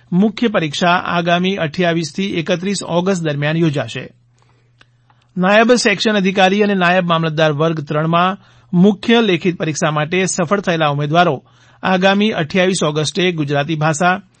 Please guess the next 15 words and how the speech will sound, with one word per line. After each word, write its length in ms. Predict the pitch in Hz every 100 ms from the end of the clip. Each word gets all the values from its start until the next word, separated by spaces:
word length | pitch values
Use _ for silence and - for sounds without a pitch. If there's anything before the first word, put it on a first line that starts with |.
| _ _ -
ઓગણત્રીસ 540 | 185 202 214 240 233
ઓગસ્ટે 500 | 175 175 180 - 196
અંગ્રેજી 480 | 147 - 180 202 185
ભાષા, 500 | 151 135 151 156 180 - _ _ _ _ _
ત્રીસ 300 | - 220 220
ઓગસ્ટે 500 | 185 180 180 - 196
સામાન્ય 520 | 202 185 170 185 196 185
અભ્યાસ 440 | 147 147 139 135
એક 320 | 165 185 190 - _ _ -
અને 160 | 175
એકત્રીસ 520 | 175 175 214 208 226 196
ઓગસ્ટે 480 | 160 165 214 160
સામાન્ય 480 | 123 170 180 196 208
અભ્યાસ 440 | 190 143 160 170 170
બે 320 | 160 180